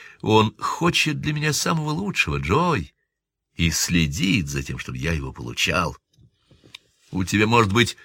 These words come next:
собственный компаньон, малыш. Я гарантирую, что он у тебя будет, можешь мне поверить, я гарантирую.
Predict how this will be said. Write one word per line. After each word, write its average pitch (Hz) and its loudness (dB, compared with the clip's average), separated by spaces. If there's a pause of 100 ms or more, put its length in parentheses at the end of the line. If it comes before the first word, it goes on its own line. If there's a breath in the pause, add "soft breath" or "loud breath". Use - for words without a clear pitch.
собственный 127 2
компаньон, 131 -2
малыш. 104 -2 (340 loud breath)
Я 98 6
гарантирую, 117 4 (160 loud breath)
что 98 4
он 107 4
у 127 2
тебя 113 0
будет, 90 0
можешь 95 0
мне 82 -2
поверить, 95 -2 (160 loud breath)
я 76 2
гарантирую. 107 0